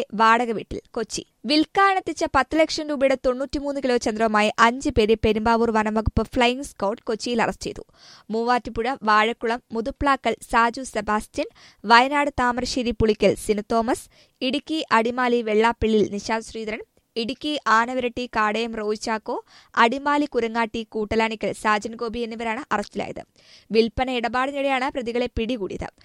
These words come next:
പനമ്പിള്ളി നഗർ സബ്സ്റ്റേഷൻ റോഡിലെ വാടക വീട്ടിലാണ് ചന്ദനം സൂക്ഷിച്ചിരുന്നത്. സാജു സെബാസ്റ്റ്യൻ മുമ്പും ചന്ദനക്കേസിൽ പിടിയിലായിട്ടുണ്ട്.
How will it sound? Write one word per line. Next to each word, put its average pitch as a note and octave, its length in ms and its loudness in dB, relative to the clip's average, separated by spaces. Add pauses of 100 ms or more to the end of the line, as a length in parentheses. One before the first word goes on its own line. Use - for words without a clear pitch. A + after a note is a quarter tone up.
(260)
പനമ്പിള്ളി D#4 380 6
നഗർ F4 220 -4
സബ്സ്റ്റേഷൻ C#4+ 560 -8
റോഡിലെ B3+ 280 0
വാടക B3+ 440 2
വീട്ടിലാണ് A#3+ 440 -2
ചന്ദനം G#3 320 -6
സൂക്ഷിച്ചിരുന്നത്. F3+ 600 -10 (400)
സാജു A#3+ 320 2
സെബാസ്റ്റ്യൻ B3 520 -6
മുമ്പും A#3+ 360 -8
ചന്ദനക്കേസിൽ B3 640 -6
പിടിയിലായിട്ടുണ്ട്. G3+ 640 -2